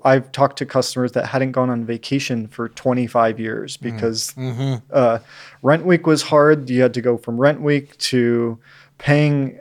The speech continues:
Speaker 1: your management fees, to paying your vendors, to paying out owners,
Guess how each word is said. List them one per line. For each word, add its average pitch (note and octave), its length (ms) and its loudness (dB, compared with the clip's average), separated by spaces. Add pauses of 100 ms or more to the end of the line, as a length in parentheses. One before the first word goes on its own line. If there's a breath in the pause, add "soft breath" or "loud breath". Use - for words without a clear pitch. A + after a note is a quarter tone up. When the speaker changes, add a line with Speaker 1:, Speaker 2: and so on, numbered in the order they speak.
Speaker 1:
your A#2 200 -2
management C#3 540 2
fees, C3 380 0
to B2+ 100 -6
paying C3+ 420 0
your A2+ 120 -4
vendors, C3+ 600 2
to A#2+ 60 -8
paying B2+ 280 -2
out A2+ 220 -2
owners, B2 720 -2